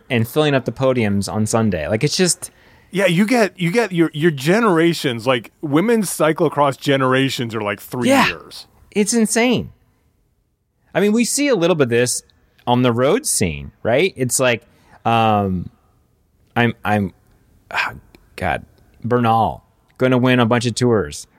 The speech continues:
Speaker 1: hurts himself. Pogacar, gonna win a bunch of tours, you know, then he loses, uh, to Vingegaard. It's just, it's kind of th-, these younger riders, Remco, you know, and, like, who's next? And, like, we see it in the women's side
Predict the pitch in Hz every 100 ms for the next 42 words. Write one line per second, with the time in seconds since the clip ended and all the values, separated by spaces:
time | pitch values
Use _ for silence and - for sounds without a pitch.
0 | _ - 120 117 107 101 73 71 - -
1 | _ - 139 131 131 107 90 113 123 127
2 | 127 120 120 123 - 127 107 80 73 -
3 | - _ - 95 82 - 104 113 117 117
4 | 113 113 104 - - 104 95 85 58 -
5 | 120 127 147 131 95 110 131 156 - -
6 | - _ _ 160 156 - - - 143 147
7 | 156 131 123 127 131 123 123 131 131 127
8 | 135 113 104 135 151 156 139 110 87 87
9 | 110 104 107 113 117 113 170 170 139 151
10 | 117 - 120 120 117 - - - - _
11 | 123 117 135 139 147 - _ - 123 123
12 | 120 156 254 - 107 104 104